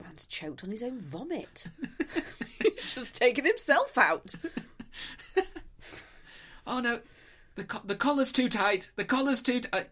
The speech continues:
Speaker 2: mm. They didn't tailor these uniforms at all.
Speaker 1: <laughs> In fact, isn't that Barry's uniform? <laughs> Barry! Barry, what was your number again? Yes, it is. It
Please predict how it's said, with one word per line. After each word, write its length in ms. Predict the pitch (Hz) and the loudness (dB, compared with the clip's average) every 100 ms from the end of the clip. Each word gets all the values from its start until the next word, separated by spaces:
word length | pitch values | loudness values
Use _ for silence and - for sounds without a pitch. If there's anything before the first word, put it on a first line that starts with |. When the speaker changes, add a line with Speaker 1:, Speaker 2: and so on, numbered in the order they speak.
| - | -12
Speaker 2:
mm. 440 | 202 202 190 185 165 _ - _ - - - - - - - - - | -6 -4 -2 -2 -4 _ -20 _ -16 -16 -20 -20 -20 -20 -20 -8 -2
They 160 | 233 | -2
didn't 420 | 170 175 156 147 | 2 0 0 -2
tailor 400 | - 202 202 180 170 | 0 2 4 4 2
these 380 | 170 180 170 - | 2 0 -4 -4
uniforms 560 | 190 226 - 262 262 - | -2 -2 2 2 2 0
at 240 | 311 - | 0 0
all. 380 | 359 392 370 208 - - | 0 2 2 2 -2 -12
Speaker 1:
<laughs> 200 | - - | -18 6
In 120 | 392 - - - - | 6 6 -10 -20 -8
fact, 340 | 403 - _ _ _ _ - | -4 -4 _ _ _ _ -14
isn't 120 | 427 539 | -6 -6
that 100 | - _ | -8 _
Barry's 420 | - 190 196 214 180 | -4 0 0 0 -2
uniform? 440 | 165 175 - 123 285 - - - - - | -4 -4 -10 -10 -10 -14 -18 -20 -20 -20
<laughs> 460 | - - - - | -20 -20 -20 -12
Barry! 1000 | - - - - - - - 554 262 - - - - - - _ - _ | -12 -12 -18 -16 0 6 6 8 4 2 -8 -14 -14 -20 -20 _ -20 _
Barry, 300 | - 587 - | -2 0 2
what 160 | 440 622 | 0 -2
was 140 | 554 | 2
your 100 | 453 | 2
number 240 | 269 175 156 | 2 0 -4
again? 300 | - - 294 - - _ - - - - - - - | -6 -12 -16 -20 -20 _ -20 -20 -20 -20 -20 -20 0
Yes, 180 | 523 554 | 2 2
it 120 | 539 622 659 | 4 4 4
is. 20 | |
It 60 | 415 | 4